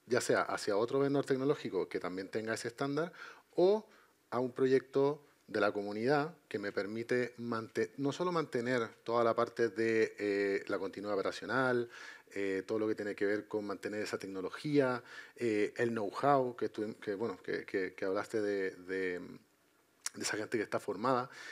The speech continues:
Em, al final del día, lo que me permite tener el open source, eh, en esa parte del vendor lock-in es justamente eso, el ser libre de escoger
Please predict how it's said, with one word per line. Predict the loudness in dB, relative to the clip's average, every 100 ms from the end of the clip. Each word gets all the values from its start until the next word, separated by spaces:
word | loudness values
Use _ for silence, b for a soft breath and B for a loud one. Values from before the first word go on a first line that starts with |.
| B 0
Em, | 2 2 -2 -8 -2
al | 0
final | 2 4 6
del | 6 4
día, | 6 6
lo | 4
que | 0
me | -2
permite | -4 -4 0 0
tener | 2 2
el | 0
open | 0 -4
source, | -2 -4 -6 -18 -10
eh, | -4 0 0 -2 -6 -6
en | -6
esa | -2
parte | -2 0 -2
del | -2
vendor | -4 0
lock-in | 0 2
es | 0
justamente | -2 -6 -4 -6 -4 -6 -4
eso, | -6 -6 -12 -8
el | -4 -4
ser | 0 2 2
libre | 2 0 -2 -4 -6 B B B B
de | -6
escoger | -4 -4 0 4 4 2